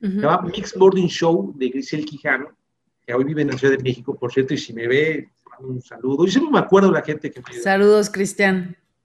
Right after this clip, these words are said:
Speaker 2: Grisel, Grisel.
Speaker 1: Ah, Grisel, Grisel.
Speaker 2: Entonces me dio un espacio en su programa, una sección, y que ella bautizó como Jurídico Fácil. Te hablo hace doce años. Ayer
Speaker 1: Wow.
Speaker 2: le debo el nombre.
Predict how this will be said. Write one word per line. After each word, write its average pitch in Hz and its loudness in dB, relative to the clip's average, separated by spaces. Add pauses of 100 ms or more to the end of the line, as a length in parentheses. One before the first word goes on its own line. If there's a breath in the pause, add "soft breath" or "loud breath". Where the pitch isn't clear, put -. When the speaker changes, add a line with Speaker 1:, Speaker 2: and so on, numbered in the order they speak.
(220)
Speaker 2:
Grisel, 190 8
Grisel. 180 4 (1000)
Speaker 1:
Ah, 226 4
Grisel, 196 4
Grisel. 165 0 (420)
Speaker 2:
Entonces 247 6
me 240 8
dio 247 8
un 262 6
espacio 233 4
en 214 0
su 196 2
programa, 180 4
una 220 4
sección, 170 2 (480)
y - -4
que 196 6
ella 208 8
bautizó 180 4
como 160 -2
Jurídico 151 -10
Fácil. 170 -10
Te 151 -6
hablo 214 6
hace 190 0
doce 170 -2
años. 139 -14 (1160)
Ayer 170 6
Speaker 1:
Wow. 190 8
Speaker 2:
le 175 4
debo 175 4
el 165 2
nombre. - -12